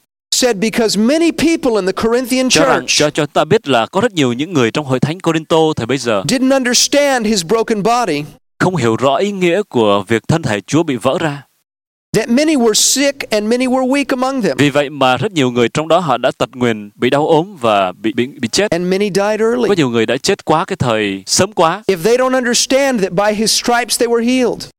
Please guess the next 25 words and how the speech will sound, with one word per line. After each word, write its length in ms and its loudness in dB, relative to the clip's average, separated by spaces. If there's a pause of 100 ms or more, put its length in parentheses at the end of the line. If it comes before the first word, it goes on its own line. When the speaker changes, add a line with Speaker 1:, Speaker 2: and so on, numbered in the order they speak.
(160)
Speaker 2:
Nếu 80 4
mà 60 2
họ 100 4
không 280 -2
biết 160 2
rằng 380 -4
bởi 340 2
lằn 220 -2
roi 180 2
mà 80 -6
Chúa 140 0
chịu 300 0
mà 260 2
họ 200 -2
được 260 -6
lành 280 0
bệnh, 160 -2 (320)
Speaker 1:
their 160 0 (120)
faith 140 2 (100)
cannot 260 -2
reach 380 -2
out 140 -4
and 160 0
receive 420 -2
it. 240 -4